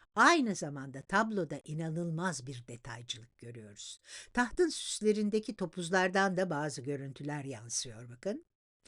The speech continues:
Bunu özellikle pencere yansımaları şeklinde Jan van Eyck'ta görürüz. Buradaki yansımalar da doğrudan Flaman ressamlarına bir atıf.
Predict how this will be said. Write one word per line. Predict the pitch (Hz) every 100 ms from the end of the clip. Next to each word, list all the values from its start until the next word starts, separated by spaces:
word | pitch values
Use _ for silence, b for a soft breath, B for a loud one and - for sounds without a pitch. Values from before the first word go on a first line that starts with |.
| 262 B -
Bunu | 240
özellikle | 254 208 214 240 302 269
pencere | 208 196 208 196
yansımaları | 180 180 - 175 170 160
şeklinde | 160 170 156 160 160 160 214 277 B B
Jan | 185 190 185
van | 196 185 160
Eyck'ta | 196 - 233
görürüz. | 220 151 139 127 123 - - _ _ B B B -
Buradaki | 240 262 277
yansımalar | 247 240 247 233 233 233
da | 208 170
doğrudan | 185 180 190 185 240 370
Flaman | - 202 185 202 277
ressamlarına | 233 175 - 165 165 156 185 302
bir | 330 208
atıf. | 202 320 - -